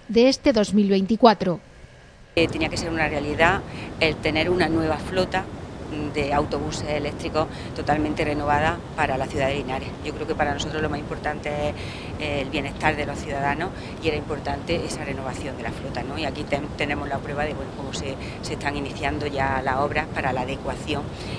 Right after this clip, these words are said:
Speaker 2: y que cuando, eh, lleguen los, los autobuses eléctricos, bueno, pues tengan un lugar donde, bueno, que poder cargarse y, y todo lo necesario, ¿no? Deciros que el, son, van a ser once autobuses con una medida de diez coma seis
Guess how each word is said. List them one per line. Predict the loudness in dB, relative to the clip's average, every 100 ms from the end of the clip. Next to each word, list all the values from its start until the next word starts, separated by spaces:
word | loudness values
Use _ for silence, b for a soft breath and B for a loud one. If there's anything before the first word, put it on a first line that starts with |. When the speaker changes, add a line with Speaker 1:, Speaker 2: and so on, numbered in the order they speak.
| -6
Speaker 2:
y | -4
que | -4
cuando, | -4 -4 -4 -6 -4
eh, | -4 -4 -4
lleguen | -4 -2
los, | 0 0 -2 2
los | 2
autobuses | 2 0 -2 -4 -4 -6 -4
eléctricos, | -2 -2 0 0 0 -4 -8
bueno, | -6 -6
pues | -6
tengan | -6 -4 -4 -6 B B -6 -4
un | -2
lugar | 2 2 2
donde, | -2 -4 -4 -4 -6 -8
bueno, | -8 -8
que | -6
poder | -4 -4 -4
cargarse | -2 4 4 4 2 0 2 2 0
y, |
y | -4 -8 -8 -4
todo | -4 -2
lo | -4
necesario, | -4 -4 -6 -6 -6
¿no? | -6 -8 B B B B B B B B B 0
Deciros | 2 4 2 2
que | 4 4
el, | 4 0 -4 -4 -4
son, | -4 4
van | 4 4
a |
ser | -2 -6 -2
once | -2 -2 -4
autobuses | -6 -2 0 0 0 0 0 -2 -2
con | 0 0 0
una | 0 0 0 -2
medida | -4 -2 0 0
de | 0
diez | -2 -2
coma | -4 -4
seis | -2 -2